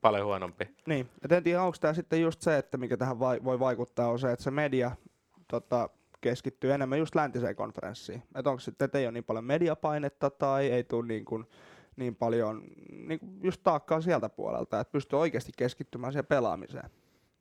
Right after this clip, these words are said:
Speaker 1: Niin, ja sit, no, on tuolla yllätyksiäkin, ainakin Bostonin noin hyvä suorittaminen.
Speaker 2: Niin, seitsemäntoista viisi tällä hetkellä.
Speaker 1: Miami Heat toinen, en uskonut,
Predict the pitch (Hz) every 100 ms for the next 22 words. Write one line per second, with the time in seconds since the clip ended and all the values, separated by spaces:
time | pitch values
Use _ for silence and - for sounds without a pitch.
0 | 139 131 113 107 135 - - - 127 123
1 | - 117 117 - 127 113 104 127 131 123
2 | 110 104 - 107 101 107 110 - _ _
3 | _ - 113 107 _ - - 110 113 -
4 | 113 110 117 117 110 110 101 - - -
5 | 101 101 143 - 104 104 - _ - 131
6 | 117 131 117 117 120 123 110 98 - -
7 | - 135 - 113 113 - _ _ - _
8 | - - 113 110 107 120 110 - 113 107
9 | 104 - - 107 107 - - 110 -